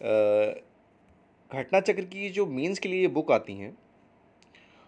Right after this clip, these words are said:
वो उनका एक, अ, रिव्यू करेंगे, एक एनालिसिस करेंगे इन बुक्स का कि ये कैसी हैं, अ, आपका मेंस के लिए, इनके कंटेंट को देखेंगे। और इसमें,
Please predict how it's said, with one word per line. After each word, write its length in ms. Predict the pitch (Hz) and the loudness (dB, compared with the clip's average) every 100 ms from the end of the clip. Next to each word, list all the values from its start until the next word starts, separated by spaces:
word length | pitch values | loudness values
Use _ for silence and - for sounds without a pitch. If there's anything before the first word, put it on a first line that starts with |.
| _ - | _ -2
वो 340 | 113 113 113 | 0 2 0
उनका 540 | 101 123 123 151 143 | -2 -8 2 6 8
एक, 260 | 139 135 - | 6 2 -4
अ, 320 | 113 104 98 - _ _ _ 113 | -2 -2 -6 -14 _ _ _ -6
रिव्यू 520 | 107 104 113 123 147 | -4 0 0 0 -2
करेंगे, 400 | 135 110 110 110 | -4 -4 -6 -8
एक 180 | 101 113 | -8 -8
एनालिसिस 400 | 107 110 127 120 | -6 -6 -10 -8
करेंगे 260 | 110 107 | -8 -8
इन 120 | 104 | -10
बुक्स 220 | 104 107 - | -10 -12 -12
का 140 | 117 | -12
कि 380 | - 127 113 113 | -10 -12 -12 -12
ये 60 | |
कैसी 400 | 113 113 110 139 | -4 -4 -4 -6
हैं, 480 | 120 113 113 104 101 - - _ _ _ - | -8 -6 -4 -6 -10 -16 -20 _ _ _ -6
अ, 280 | 104 95 104 | -4 -2 -4
आपका 220 | - 104 | -6 -6
मेंस 320 | 104 110 110 | -4 -6 -6
के 160 | - 104 | -8 -8
लिए, 260 | 98 113 - | -8 -12 -12
इनके 160 | 117 110 | -10 -8
कंटेंट 400 | 104 98 110 117 | -8 -6 -8 -6
को 100 | 107 | -6
देखेंगे। 440 | 98 107 104 107 | -6 -8 -10 -8
और 200 | 240 143 | -8 -8
इसमें, 440 | 135 - 139 131 | -8 -8 -8 -8